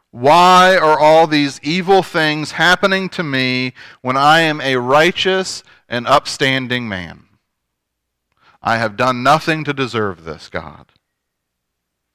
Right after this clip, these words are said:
And so now we hear God's answer. And God says to Job, "Job,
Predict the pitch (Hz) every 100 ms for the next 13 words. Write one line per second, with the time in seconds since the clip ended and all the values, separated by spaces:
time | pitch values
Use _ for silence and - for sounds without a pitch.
0 | _ _ _ _ _ _ _ _ 117 110
1 | 131 120 131 143 139 131 131 127 110 113
2 | 110 107 101 104 113 104 - 80 110 _
3 | _ _ _ _ _ _ _ _ _ _
4 | _ _ _ _ _ - 107 113 113 117
5 | - 120 120 - 107 101 101 98 95 87
6 | _ _ _ _ _ _ _ _ _ _
7 | _ _ _ _ _ _ _ _ _ 131
8 | 135 156 180